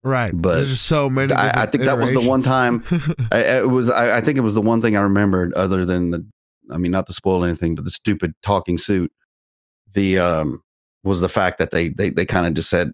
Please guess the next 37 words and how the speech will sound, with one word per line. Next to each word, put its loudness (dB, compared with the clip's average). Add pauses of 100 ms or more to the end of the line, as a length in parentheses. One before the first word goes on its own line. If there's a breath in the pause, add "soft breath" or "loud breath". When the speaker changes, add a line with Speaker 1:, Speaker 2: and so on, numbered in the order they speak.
Speaker 2:
"Hey, 0 (1900)
you 0
guys -2
know -2
this -4
already. -2
You 0
guys, 0
you 0
guys 0
Speaker 1:
Right, 2
Speaker 2:
are 0
hip 2
to -2
Speaker 1:
right, 0
Speaker 2:
this 0
Speaker 1:
right. -2
Speaker 2:
already. 0
We're 0
not 0
gonna, -2 (480 soft breath)
we're 2
not 2
gonna, 2
like, 0
divvy 0
too, 0 (100)
too 0
far 0
in 0
and 0
make -2
it 0
all 0
about -2
that." -2 (800)
Um, -4